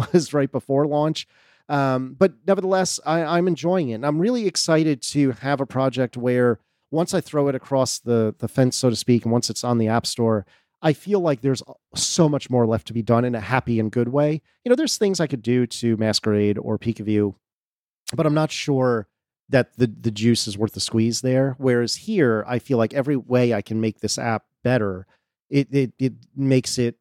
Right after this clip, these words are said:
you know, more likely to have new people sign up or talk about it or whatever the case may be. So, uh, I'm really, really,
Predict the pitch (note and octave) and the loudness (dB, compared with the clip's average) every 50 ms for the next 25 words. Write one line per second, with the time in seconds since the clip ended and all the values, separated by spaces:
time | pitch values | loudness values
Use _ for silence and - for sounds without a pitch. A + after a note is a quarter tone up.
0 | _ _ _ _ - A2+ A2 G#2 G#2 A2 A#2 A#2+ A#2+ A#2+ B2 A#2+ A2 A2 A#2 A2+ | _ _ _ _ -4 -2 0 0 0 0 0 0 2 2 2 2 0 -2 -4 -4
1 | - - A2 A2 G#2 G#2 - B2+ A2+ G2+ G#2+ G2 G2 G#2+ G#2+ G#2+ A2 G#2+ - A#2 | -4 -6 -6 -6 -6 -6 -8 -8 -6 -4 -4 -4 -4 -6 -4 -4 -4 -4 -4 -6
2 | G#2+ - G#2 - - A#2 A2+ C3+ E3 F3 E3+ - - C3+ - - C#3 C3+ - C3+ | -6 -6 -6 -8 -6 -4 -2 0 2 2 2 0 -2 -8 -2 0 2 2 2 2
3 | A#2 A#2+ A#2 A#2 A2+ G#2 G#2+ G2 G2 G2 F#2+ G2 G2 G2 - G#2+ G#2 G2+ - A2 | 0 0 0 0 0 -2 -4 -4 -4 -6 -6 -8 -12 -16 -14 -14 -14 -12 -14 -14
4 | G#2+ A2 A2+ A2+ A2+ - - - B2+ A#2 A2 G2+ - - _ _ _ _ _ C3 | -14 -14 -14 -14 -10 -10 -6 -2 -2 -2 -2 -4 -6 -12 _ _ _ _ _ 0
5 | B2 A#2+ A2+ A#2+ C#3 C3+ C#3+ D3+ D3+ E3 D#3+ D3 C3+ C3 B2 A#2+ A#2+ A#2 A#2 A2 | 0 0 2 0 0 0 0 0 0 2 2 0 0 0 -2 -2 -2 -2 -4 -6